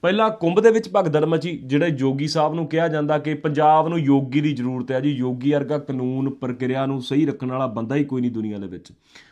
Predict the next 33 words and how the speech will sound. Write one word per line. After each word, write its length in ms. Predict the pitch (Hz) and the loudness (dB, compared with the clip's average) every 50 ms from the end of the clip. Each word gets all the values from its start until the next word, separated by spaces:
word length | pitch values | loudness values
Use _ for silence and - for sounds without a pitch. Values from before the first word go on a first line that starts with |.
| _ - | _ -4
ਉਸ 240 | - 160 170 170 147 | -2 0 0 0 0
ਯੋਗੀ 380 | 156 135 139 139 135 135 143 151 | 0 0 2 2 2 2 0 -2
ਤੋਂ 180 | 156 156 147 | 0 2 2
ਆਪਣੀ 260 | 143 139 - 143 139 | 2 0 0 0 -2
ਸਟੇਟ 340 | 139 139 - 131 120 117 117 | -2 -2 -2 -6 -6 -4 -4
ਨਹੀਂ 140 | 107 113 110 | -6 -6 -6
ਸਾਂਭ 280 | 110 104 90 92 107 110 | -6 -8 -8 -8 -10 -10
ਹੋਈ। 160 | 98 85 80 - _ _ _ _ _ _ _ _ _ _ _ - | -12 -16 -16 -18 _ _ _ _ _ _ _ _ _ _ _ -4
ਉੱਥੇ 380 | 165 170 165 170 - 190 185 180 160 190 | -2 -2 -2 -2 0 0 0 2 4 4
ਭਗਦੜ 340 | 175 147 131 131 143 143 | 4 4 4 2 2 2
ਜਿਹੜੀ 220 | 139 143 151 165 160 | 2 2 2 2 4
ਮਚੀ 320 | 143 139 131 127 143 143 | 2 2 0 0 2 2
ਆ 120 | 151 147 147 | 2 2 2
ਉਹਦੇ 340 | - - 147 151 151 165 | 0 0 0 0 0 0
ਵਿੱਚ 200 | 156 151 143 156 147 - - - 127 | 0 -2 -2 -4 -6 -4 -2 0 0
ਅੱਡ 160 | 127 127 139 | 2 2 0
ਅੱਡ 120 | 139 127 131 | -2 0 -2
ਨੰਬਰ 300 | 135 127 127 127 135 123 | -2 -2 -2 -2 -4 -4
ਚੱਲਦੇ 380 | - 131 120 120 120 123 127 | -4 -2 -2 -2 -2 -2 -2
ਆ, 60 | 117 - | -4 -4
ਪਤਾ 320 | - - 123 - 135 131 | -4 -4 -4 -2 -2 -2
ਕਿਸੇ 360 | 127 - - 156 143 160 170 | -4 -4 -6 -6 -4 -2 -2
ਨੂੰ 100 | 160 156 | -2 -2
ਕੋਈ 280 | - - 135 139 135 135 | -4 -2 -2 0 0 0
ਨਹੀਂ 140 | 139 143 139 | 0 0 -2
ਕਿ 160 | 139 139 - - - | -2 -6 -8 -6 -8
ਅਸਲੀ 420 | 127 123 131 131 135 135 135 131 - | -6 -6 -4 -2 0 0 0 -2 -4
ਉੱਥੇ 240 | 131 127 127 - 139 | -6 -8 -6 -4 -2
ਮੌਤਾਂ 380 | 123 120 110 107 107 - 113 117 | -2 -2 -2 -4 -4 -6 -8 -6
ਕਿੰਨੀਆਂ 380 | 120 - 110 104 98 95 98 | -6 -6 -6 -6 -6 -8 -8
ਹੋਈਆਂ। 300 | 101 104 98 95 90 82 80 - - _ _ _ _ _ _ _ _ _ - | -10 -10 -10 -10 -10 -12 -14 -18 -20 _ _ _ _ _ _ _ _ _ -8
ਲੰਘੀ 420 | 107 113 135 180 196 196 233 226 - | 0 2 2 4 2 2 -2 0 4
ਰਾਤ 340 | 175 160 156 156 156 147 | 6 6 8 6 6 4